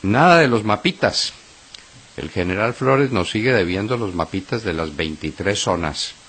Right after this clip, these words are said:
en las que se van no a concentrar ni a ubicar, sino a normalizar las farc. Veintitrés zonas que pueden sumar más de lo que suma todo el territorio de la zona de distensión,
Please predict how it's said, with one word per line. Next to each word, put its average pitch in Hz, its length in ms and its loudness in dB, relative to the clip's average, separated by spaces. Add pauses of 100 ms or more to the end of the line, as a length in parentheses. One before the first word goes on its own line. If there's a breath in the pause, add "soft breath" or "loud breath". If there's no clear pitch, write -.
(500 loud breath)
en 76 200 -6
las 78 180 -6
que 80 140 -4
se 78 160 -6
van 90 360 -2 (340)
no 85 380 -2
a 98 60 0
concentrar 82 840 -6 (280)
ni 92 320 -2
a 87 80 -2
ubicar, 82 720 -6
sino 87 400 -4
a 82 60 -2
normalizar 82 1000 -4
las 104 220 -8
farc. 113 260 -2 (920)
Veintitrés 80 720 -8
zonas 113 500 -2 (600)
que 69 160 -10
pueden 71 420 -10
sumar 80 540 -8 (360)
más 78 460 -6
de 92 120 -6
lo 87 160 -10
que - 120 -14
suma 85 480 -4 (720 loud breath)
todo 87 300 0
el 78 80 -4
territorio 78 680 -4
de 80 120 -2
la 73 140 -6
zona 87 340 -4
de 85 140 -4
distensión, 120 600 -4